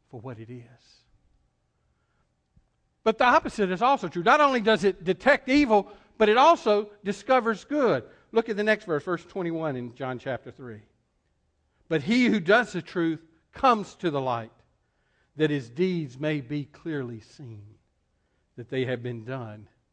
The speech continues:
in God." You ever notice when your kids or your grandkids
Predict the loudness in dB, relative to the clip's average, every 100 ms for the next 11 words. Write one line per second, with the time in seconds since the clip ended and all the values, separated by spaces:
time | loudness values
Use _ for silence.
0 | _ _ -20 -18 -16 -20 -20 -20 _ _
1 | _ _ _ _ _ _ _ _ _ _
2 | _ _ _ _ _ _ _ _ _ _
3 | _ _ _ _ _ _ 0 2 2 2
4 | 2 2 -2 -4 -4 -4 0 2 2 -2
5 | -8 -8 -8 -4 0 0 -2 -4 -2 -2
6 | -8